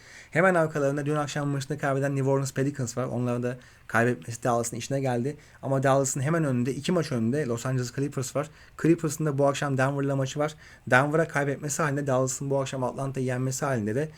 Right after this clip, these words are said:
fark bire inecek ve gerçekten, e, o dördüncülüğü de Dallas istiyor efendim. Şundan bahsedebiliriz, bahsedebiliriz, e, tahminime geçerken. Dallas'ın son maçlarda özellikle hücum zaten her zaman iyi. Ir-, Irving ve Doncic'in önderliğinde.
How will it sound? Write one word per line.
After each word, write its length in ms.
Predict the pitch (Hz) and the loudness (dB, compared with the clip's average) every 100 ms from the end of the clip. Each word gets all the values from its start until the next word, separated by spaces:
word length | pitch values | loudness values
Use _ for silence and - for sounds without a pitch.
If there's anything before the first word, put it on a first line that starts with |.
| - - | -20 -4
fark 300 | 127 123 127 | 0 2 2
bire 120 | 135 | 2
inecek 360 | 147 123 147 135 | 2 0 0 0
ve 100 | 131 | -2
gerçekten, 500 | - 127 117 131 127 - _ - - - - - - - | -2 -4 -2 -4 -4 -12 _ -20 -20 -20 -20 -20 -20 -8
e, 140 | 107 | -2
o 160 | 104 117 | 0 4
dördüncülüğü 540 | 123 120 127 131 139 | 4 6 4 2 2
de 160 | 135 156 - - 127 | 0 -2 -6 -4 2
Dallas 300 | 123 123 135 | 2 2 -4
istiyor 340 | - 160 135 | -2 2 2
efendim. 360 | 120 110 127 160 - - - - - - - | 2 -2 -2 -6 -14 -20 -20 -20 -20 -20 -2
Şundan 380 | 156 170 202 | 2 6 6
bahsedebiliriz, 580 | 196 185 208 196 214 160 123 - | 6 6 4 4 4 4 0 -8
bahsedebiliriz, 840 | - 123 127 127 147 147 160 120 - | -6 2 2 4 2 4 2 2 -4
e, 160 | 101 101 | -6 -4
tahminime 480 | 120 113 117 113 110 | 0 0 2 0 0
geçerken. 520 | 113 127 123 160 131 | 0 -2 -2 -2 2
Dallas'ın 400 | 127 131 131 135 | 4 4 2 -4
son 240 | - 156 | 0 2
maçlarda 460 | 160 139 - 123 135 | 2 0 2 2 2
özellikle 500 | 123 131 131 - 131 | 2 2 0 -2 -2
hücum 340 | 135 131 147 | 0 2 4
zaten 240 | 156 160 143 | 2 2 0
her 120 | 143 | 0
zaman 280 | 135 120 113 | 2 2 2
iyi. 220 | 113 127 - - - | 0 -4 -12 -6 2
Ir-, 400 | 120 120 127 123 | 4 4 4 4
Irving 220 | 120 117 | 2 0
ve 80 | 120 | 0
Doncic'in 420 | 120 120 - 117 | 0 -2 -4 -2
önderliğinde. 640 | 110 110 107 104 107 131 | 0 0 0 0 -2 -4